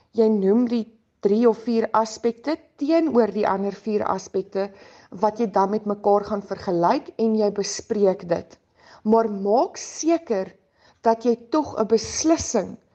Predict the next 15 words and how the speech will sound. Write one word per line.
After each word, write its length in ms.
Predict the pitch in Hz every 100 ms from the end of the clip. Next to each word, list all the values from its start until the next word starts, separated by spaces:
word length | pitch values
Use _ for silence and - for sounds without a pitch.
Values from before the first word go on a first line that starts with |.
| _ - _
aan 160 | 220 226
die 140 | 226 233
einde 340 | 226 247 240
van 200 | 233 220
daardie 320 | 190 180 196
vraag 300 | 190 196 190
het 220 | 190 196 -
en 160 | 202
sê 440 | 190 - 254 202 214 _ _ _ _ _ _ _ - 220
dat 260 | 208 208
jy 220 | 208 196
verkies 560 | 196 208 196 - 214 -
dat 300 | - 196 - -
die 120 | 220
bogenoemde 960 | - 202 208 233 262 214 202 180 175